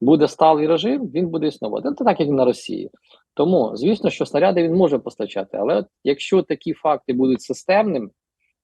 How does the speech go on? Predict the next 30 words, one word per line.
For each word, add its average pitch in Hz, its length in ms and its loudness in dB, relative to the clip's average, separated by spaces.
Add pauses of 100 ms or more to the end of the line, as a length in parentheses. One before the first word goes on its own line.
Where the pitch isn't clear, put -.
це 143 180 0
серйозно 143 360 2
буде 127 160 6
дестабілізувати 143 960 2
ситуацію 131 560 -4
в - 80 0
Європі, 139 400 -4 (200)
то 127 140 0
ніхто 131 380 0
з 120 60 -2
ним 127 140 -4
спілкуватися 127 680 -2
не 139 120 -4
буде. 104 220 -4 (360)
Якщо 143 380 4
до 220 160 4
нього 151 420 2
сьогодні 120 680 0 (280)
<clears throat> - 300 -8
своїх 196 300 0
представників 165 680 -4
направили, 110 560 -2
я 101 120 -6
зараз 113 280 -8
на-, 113 100 -8 (260)
маю 120 240 0
на 117 80 -2
увазі 113 280 -2
цей 117 180 -12
форум, 95 320 -4